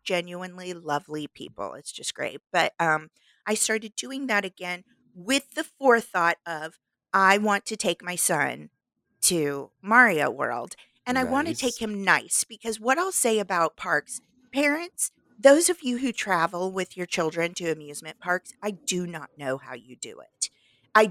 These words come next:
Speaker 1: don't know how you squeeze it all into one day or two days. We were at that park for hours, okay?
Speaker 2: Mm-hmm.
Speaker 1: He got out of,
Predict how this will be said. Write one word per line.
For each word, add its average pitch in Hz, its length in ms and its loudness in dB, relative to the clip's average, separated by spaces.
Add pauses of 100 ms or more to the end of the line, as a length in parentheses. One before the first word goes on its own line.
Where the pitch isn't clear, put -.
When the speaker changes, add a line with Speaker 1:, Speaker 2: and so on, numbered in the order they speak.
Speaker 1:
don't 220 320 2
know 240 140 0
how 226 140 0
you 190 180 -6
squeeze 196 400 -6
it 202 100 0
all 170 220 2
into 160 220 -12
one 196 340 2
day 185 360 0
or 151 120 0
two 214 260 -2
days. 185 360 -2 (360)
We 302 220 6
were 381 260 0
at 220 280 6
that 202 260 4
park 180 320 2
for 170 340 2 (880)
hours, 156 1400 6
okay? 147 400 2
Speaker 2:
Mm-hmm. 82 300 -8 (560)
Speaker 1:
He 240 220 -4
got 214 180 4
out 202 140 6
of, 185 100 0